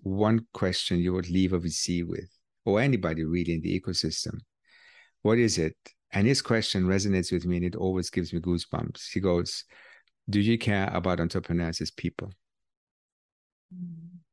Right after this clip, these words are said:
Speaker 1: And guess what? Ask that to your V C friends, and you'll see what they feel about it, because they really don't. <laughs> So investors are a problem. Media is a problem because they kind of perpetuate the cliche of,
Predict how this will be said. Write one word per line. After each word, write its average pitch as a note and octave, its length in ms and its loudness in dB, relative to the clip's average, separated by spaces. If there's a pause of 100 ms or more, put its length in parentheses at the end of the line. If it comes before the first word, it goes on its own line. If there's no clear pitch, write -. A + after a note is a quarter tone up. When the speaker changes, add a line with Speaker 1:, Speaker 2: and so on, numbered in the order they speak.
(140)
Speaker 1:
And G2 100 2
guess A2+ 240 2
what? A#2+ 340 -2 (720)
Ask G#2+ 340 0
that C3+ 200 2 (120)
to G2 100 0
your F2+ 120 4
V E2+ 120 0
C A2+ 220 -2
friends, - 420 -4
and G#2+ 140 0
you'll A2+ 120 2
see D#3+ 400 2
what G2 160 0
they G2 80 2
feel C3 220 0
about F#2 340 -4
it, D#2 80 -6
because F2+ 240 -2
they F#2 80 0
really G2+ 220 2
don't. G#2 300 0 (220)
<laughs> A#2 120 0 (580)
So B2 360 2 (200)
investors B2 540 4
are G#2 120 4
a F#2 60 2
problem. E2+ 500 -2
Media B2+ 440 4
is G2+ 120 0
a F#2+ 40 -2
problem F#2 320 0
because A2+ 300 0
they B2+ 80 0
kind C#3 180 -2
of C3+ 80 -4
perpetuate G2+ 600 -2
the - 80 -4
cliche E2+ 580 0
of, E2 240 -2